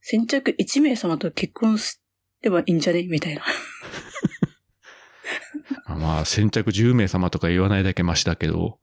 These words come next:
Speaker 1: いや、一応日本の法律で一人としか結婚できないからさ。
Speaker 2: で、その先着一名様はどうなりました？
Speaker 1: とか、やってみたら面白いんじゃないっていう感じだから別に募集はしてないんだけど。
Speaker 2: <laughs> してないのかよ。
Speaker 1: したらどうかねっていう話で。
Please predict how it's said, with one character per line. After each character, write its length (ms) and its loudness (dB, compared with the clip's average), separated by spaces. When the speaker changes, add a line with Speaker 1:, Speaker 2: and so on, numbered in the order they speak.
Speaker 1:
い 60 2
や、 140 2
一 280 0
応 80 4
日 160 4
本 280 0
の 80 2
法 180 0
律 240 0
で 100 2
一 200 -2
人 140 0
と 100 0
し 100 -2
か 120 -4
結 180 -2
婚 160 4
で 100 2
き 100 2
な 80 4
い 60 0
か 100 -2
ら 80 -2
さ。 140 -8
Speaker 2:
で、 280 4
そ 140 2
の 60 4
先 200 2
着 220 0
一 220 2
名 80 6
様 200 2
は 60 2
ど 120 2
う 40 4
な 100 4
り 80 4
ま 120 2
し 80 -2
た？ 220 -8
Speaker 1:
と 140 0
か、 340 2
や 120 2
っ 80 -4
て 180 0
み 120 2
た 120 2
ら 100 4
面 180 4
白 240 2
い 100 2
ん 80 4
じ 80 2
ゃ 60 4
な 160 2
い 120 0
っ 80 -8
て 100 0
い 100 2
う 100 -2
感 240 2
じ 120 -2
だ 120 0
か 120 -2
ら 80 2
別 280 -2
に 60 2
募 180 0
集 160 0
は 160 0
し 120 -2
て 120 0
な 100 4
い 100 0
ん 40 2
だ 100 -2
け 120 -4
ど。 140 0
Speaker 2:
<laughs> 580 -8
し 120 0
て 80 2
な 120 4
い 60 0
の 80 -6
か 140 -10
よ。 40 -10
Speaker 1:
し 120 -14
た 140 0
ら 120 0
ど 180 2
う 60 -2
か 140 0
ね 180 4
っ 40 -2
て 160 -2
い 40 2
う 20 2
話 400 -8
で。 180 -4